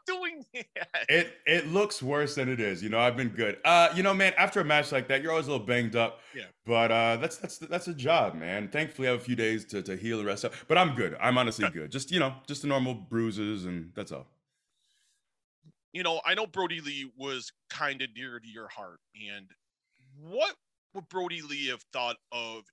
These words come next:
Speaker 1: your performance last night and you winning this match?
Speaker 2: Uh, man, I was, <sighs> in a way, I feel weird about projecting what he might say, but I,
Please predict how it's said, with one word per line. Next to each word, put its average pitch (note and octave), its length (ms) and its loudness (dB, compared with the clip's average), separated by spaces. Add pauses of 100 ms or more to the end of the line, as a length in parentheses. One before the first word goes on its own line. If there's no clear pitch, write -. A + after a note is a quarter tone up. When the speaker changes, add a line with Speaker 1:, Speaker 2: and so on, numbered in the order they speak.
(120)
Speaker 1:
your A#2+ 240 -16
performance A2+ 640 -18
last G2+ 260 -12
night A2 160 -12
and A2 160 -18
you A2+ 180 -16
winning G#2+ 340 -18
this F2 220 -18
match? - 280 -20 (1000)
Speaker 2:
Uh, C3+ 280 4 (120)
man, C3+ 300 0
I C3+ 160 2
was, D3+ 320 -4 (480)
<sighs> - 480 -14
in D3+ 60 4
a D#3 40 2
way, D#3 160 6
I D#3 60 6
feel D3+ 200 -2
weird A2 280 0
about A2+ 180 0
projecting G2+ 460 -8
what F#2 100 -6
he G2 80 -8
might F#2 300 -4
say, B2 320 -2
but C#3 240 -2
I, D3+ 160 2